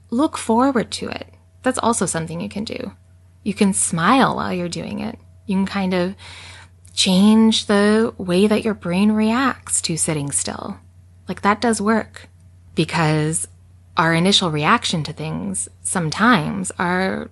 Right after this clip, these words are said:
just conditioned. Like, maybe you really don't feel,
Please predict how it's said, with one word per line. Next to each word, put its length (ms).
just 200
conditioned. 680
Like, 180
maybe 400
you 280
really 380
don't 320
feel, 600